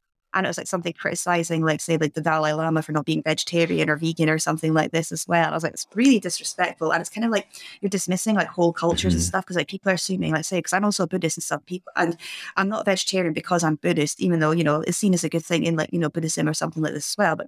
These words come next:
Speaker 1: Thailand's a Buddhist country. It's not traditionally, like, vegetarian.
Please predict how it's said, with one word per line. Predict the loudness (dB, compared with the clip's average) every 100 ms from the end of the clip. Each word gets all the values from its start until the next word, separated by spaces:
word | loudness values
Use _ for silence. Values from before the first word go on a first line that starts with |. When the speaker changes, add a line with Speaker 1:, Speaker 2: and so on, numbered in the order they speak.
| -8
Speaker 1:
Thailand's | -2 0 2 -2 -2
a |
Buddhist | -4 -4
country. | -2 -4 0 -2 -2 -16 -10
It's | -2
not | -2
traditionally, | 0 -2 0 2 2 2
like, | 0 -8 _
vegetarian. | -2 0 0 0 0 0 -2